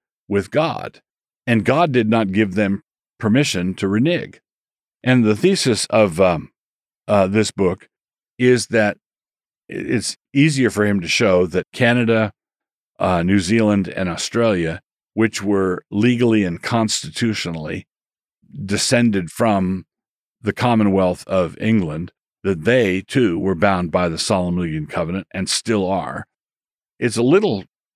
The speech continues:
trickier with the United States because our, uh, because of our break with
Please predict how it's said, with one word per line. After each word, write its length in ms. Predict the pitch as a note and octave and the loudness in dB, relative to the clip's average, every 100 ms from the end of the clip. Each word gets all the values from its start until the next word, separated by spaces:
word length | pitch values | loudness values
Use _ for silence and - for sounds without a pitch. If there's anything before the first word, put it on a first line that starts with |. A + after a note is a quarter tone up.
| _ _ _ _ | _ _ _ _
trickier 500 | - D#3+ D#3 G2 F#2+ | 0 0 2 2 2
with 160 | G2 G2 | 0 0
the 80 | G2 | 0
United 320 | G2+ G2+ E2+ | 0 0 -2
States 440 | - A2 G2 G2 | -4 -2 -2 -2
because 600 | - G#2 - G#2 G2 - - _ _ | -6 -6 -2 0 -2 -6 -12 _ _
our, 420 | - A2 G#2 F#2 - _ _ _ _ _ | -2 2 2 0 -4 _ _ _ _ _
uh, 220 | G2+ F2+ D#2 | -2 -2 -2
because 520 | G2+ G#2+ B2+ G#2+ F#2 | -2 0 0 0 0
of 180 | G2 F#2+ | -2 0
our 320 | F#2 E2+ D#2 - _ | 0 0 -4 -12 _
break 600 | G2 E2+ A#2 A2+ - - _ | -6 0 2 2 -4 -16 _
with 500 | F#2+ G2+ F2+ - - | -4 0 0 -4 -14